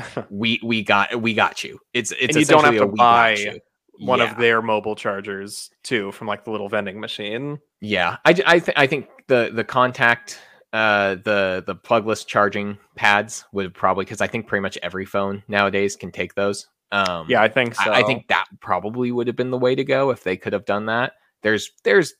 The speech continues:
Speaker 2: downsides and, and risk to that too. They might not be as durable as, as you would think they are. So, so there's, there's things with that, but that's, that's just me personally. But I'm, I'm
Speaker 1: Yeah.
Speaker 2: excited. I'm super excited. Uh, only thing on Luminous that, that's kinda,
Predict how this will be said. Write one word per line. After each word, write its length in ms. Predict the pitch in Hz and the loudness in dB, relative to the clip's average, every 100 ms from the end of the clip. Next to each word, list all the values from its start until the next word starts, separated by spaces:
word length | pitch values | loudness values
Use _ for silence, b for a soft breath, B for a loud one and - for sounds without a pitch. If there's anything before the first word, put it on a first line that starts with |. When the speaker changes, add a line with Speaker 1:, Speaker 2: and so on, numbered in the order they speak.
| _ | _
Speaker 2:
downsides 560 | 120 117 104 101 98 92 | 2 2 2 2 2 -2
and, 200 | 85 82 - | -10 -12 -10
and 280 | 98 85 80 | -10 -8 -8
risk 260 | 85 82 - | -8 -8 -8
to 80 | 87 | -4
that 240 | 85 - | -2 -4
too. 160 | - 78 | -6 -6
They 100 | 82 | -6
might 180 | 82 85 | -8 -10
not 140 | 62 | -10
be 100 | 85 | -10
as 100 | 80 | -10
durable 540 | - 78 78 76 76 76 | -10 -10 -10 -10 -12 -12
as, 280 | - - - | -12 -14 -14
as 320 | - 67 67 - | -12 -12 -12 -16
you 120 | 71 | -18
would 120 | - | -16
think 160 | 65 - | -18 -14
they 140 | 64 | -12
are. 160 | 60 - | -12 -12
So, 280 | - 69 - b b b b | -10 -10 -12 b b b b
so 120 | 190 | 2
there's, 220 | 165 135 | 4 4
there's 240 | 165 156 | 6 6
things 260 | - 107 92 | 4 -2 -2
with 160 | 76 - | -8 -6
that, 280 | 69 58 - | -6 -6 -6
but 200 | 80 71 _ | -8 -8 _
that's, 240 | 90 - - | -4 -4 -8
that's 220 | 78 - | -10 -10
just 160 | - - | -14 -18
me 100 | - | -14
personally. 420 | - - - - | -12 -12 -18 -6
But 140 | 101 - | -2 4
I'm, 220 | 120 123 - | 4 2 2
I'm 140 | 123 120 | 2 2
Speaker 1:
Yeah. 40 | |
Speaker 2:
excited. 480 | 90 - 69 - _ _ | 0 -4 -8 -12 _ _
I'm 220 | 98 90 | -4 -2
super 240 | - 123 113 | -2 0 0
excited. 400 | - 101 92 101 b b b b - | 2 2 2 -2 b b b b 2
Uh, 200 | 117 107 | 4 4
only 240 | 127 147 165 | 2 -2 0
thing 200 | 170 151 | 0 0
on 140 | 135 127 | 0 0
Luminous 380 | 127 143 143 | 0 -2 -4
that, 340 | - 117 110 - | 0 2 2 2
that's 340 | 120 110 104 - | 0 0 -2 -4
kinda, 340 | - 113 107 | -2 0 0